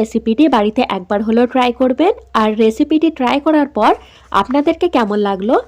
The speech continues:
আমাকে জানাতে একেবারেই ভুলবেন না। আর বাড়িতে ট্রাই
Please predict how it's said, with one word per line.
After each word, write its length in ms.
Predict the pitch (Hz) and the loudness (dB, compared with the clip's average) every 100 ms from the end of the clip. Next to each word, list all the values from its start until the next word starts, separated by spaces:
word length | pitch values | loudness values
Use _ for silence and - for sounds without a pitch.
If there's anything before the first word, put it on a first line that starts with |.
| _ _ - | _ _ -6
আমাকে 320 | 202 208 247 302 | -4 -2 -2 0
জানাতে 340 | 220 202 202 320 - | 0 -2 0 0 0
একেবারেই 480 | 226 226 214 220 392 285 | -4 -2 0 2 2 2
ভুলবেন 360 | 240 190 180 180 | 2 2 -4 -6
না। 80 | - 196 _ _ _ _ | -10 -12 _ _ _ _
আর 100 | 208 208 | -2 2
বাড়িতে 260 | 196 208 294 294 | 2 2 0 0
ট্রাই 180 | 226 | 0